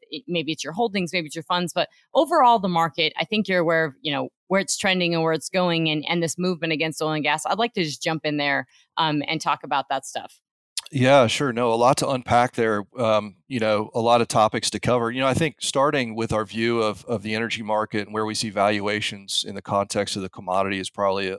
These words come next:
Speaker 2: a good start. And, you know, I think, w-, you know, we're not the only ones. The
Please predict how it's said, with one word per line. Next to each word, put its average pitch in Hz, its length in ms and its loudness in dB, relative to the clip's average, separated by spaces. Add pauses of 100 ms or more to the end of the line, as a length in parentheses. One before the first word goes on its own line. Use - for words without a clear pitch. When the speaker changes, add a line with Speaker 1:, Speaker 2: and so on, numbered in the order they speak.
Speaker 2:
a 95 60 -10
good 95 160 -8
start. 95 440 -2
And, 110 180 -2 (880)
you 117 60 2
know, 127 60 8
I 127 60 4
think, 135 360 0
w-, 131 220 -4
you 120 200 -8
know, 117 100 0
we're 131 100 0
not 120 140 4
the 117 140 -4
only 120 200 0
ones. 104 320 -4
The 107 220 -4